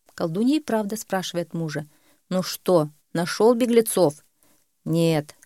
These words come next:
только гору из мыла и видел, а забраться на нее не сумел». «Глупый ты, это же они и были! Возвращайся да догоняй!» Вот опять колдун беглецов догоняет. Конь-то у него бежит, как забота.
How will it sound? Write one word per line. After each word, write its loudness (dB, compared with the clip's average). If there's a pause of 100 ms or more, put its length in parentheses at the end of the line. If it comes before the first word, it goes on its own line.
(180)
только 0
гору 4
из 0
мыла 2
и 2
видел, -2 (300)
а -6
забраться 0
на -2
нее -2
не -2
сумел». -2 (720)
«Глупый -2
ты, -4 (120)
это -2
же 2
они 8
и 4
были! 2 (360)
Возвращайся 2
да 4
догоняй!» 4 (800)
Вот -6
опять -6
колдун -4
беглецов -4
догоняет. -2 (520)
Конь-то -4
у -4
него -4
бежит, -6
как -10
забота. -4